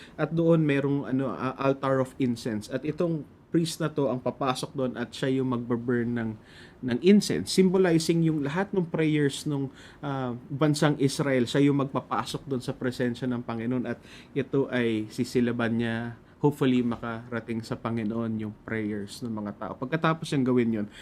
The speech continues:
ang trabaho naman nitong priest na to, ilalabas at magbibigay siya ng benediction. Suffice it to say, parang nangyari, dadalhin ng mga tao, yung mga worshipers, yung kanilang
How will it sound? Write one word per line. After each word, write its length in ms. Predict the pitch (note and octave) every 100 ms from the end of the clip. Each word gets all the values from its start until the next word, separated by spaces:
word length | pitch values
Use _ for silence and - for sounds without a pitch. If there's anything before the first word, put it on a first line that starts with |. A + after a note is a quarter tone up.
| - -
ang 160 | D3
trabaho 400 | C3+ C#3 C3+ C#3+
naman 240 | C3+ C3 B2+
nitong 240 | B2+ B2
priest 320 | - B2 -
na 80 | B2
to, 160 | D#3 B2
ilalabas 560 | A#2+ A2 A#2 C3 B2+
at 160 | B2 A#2+
magbibigay 560 | A#2+ B2 B2+ A#2+ A#2+
siya 240 | A#2+ - B2
ng 160 | A#2
benediction. 720 | A2+ A2+ A2 A2+ G#2+ - D3 G2 - - - - - - - _
Suffice 320 | - G3 C4 B3+
it 80 |
to 80 | A#3+
say, 160 | G#3 C#3
parang 320 | D#3 D#3 E3
nangyari, 560 | E3 E3 D3+ C3+ A2 - -
dadalhin 480 | C#3+ D3 D#3+ E3+ E3
ng 240 | D#3+ D#3+
mga 240 | D3+ C#3+ C#3 C#3+
tao, 320 | C#3 A2 A2+
yung 160 | B2
mga 160 | B2+ B2
worshipers, 640 | B2 B2 B2 C3 - A2+
yung 160 | C3 A#2+
kanilang 560 | B2 B2 B2 A#2+ A#2